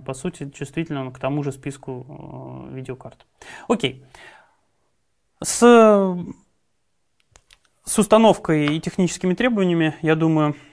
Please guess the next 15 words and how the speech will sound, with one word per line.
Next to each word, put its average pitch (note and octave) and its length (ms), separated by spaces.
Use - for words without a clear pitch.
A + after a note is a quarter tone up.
мы F3+ 160
разобрались E3 640
и F3+ 280
можем D#3 420
двигаться D3+ 840
дальше F#3 640
в - 80
саму F#3 280
программу D#3 460
Adobe C#3+ 180
Illustrator. B2+ 360
Она G3 200
у - 20
нас F3 160
запустилась. D#3 680